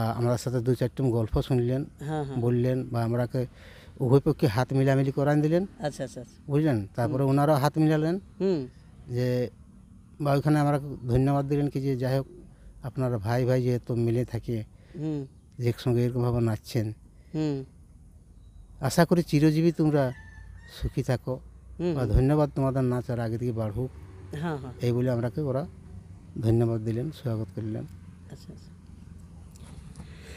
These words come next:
Speaker 2: তারপর আপনার সাথে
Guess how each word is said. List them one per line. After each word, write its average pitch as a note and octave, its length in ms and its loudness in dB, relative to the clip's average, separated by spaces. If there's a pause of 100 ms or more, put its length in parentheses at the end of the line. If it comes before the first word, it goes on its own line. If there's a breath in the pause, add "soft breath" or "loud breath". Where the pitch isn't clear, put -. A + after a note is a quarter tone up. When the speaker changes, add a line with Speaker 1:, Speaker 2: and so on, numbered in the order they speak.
(840 soft breath)
Speaker 2:
তারপর A3+ 420 12 (1800)
আপনার F#3+ 320 12
সাথে G#3 240 12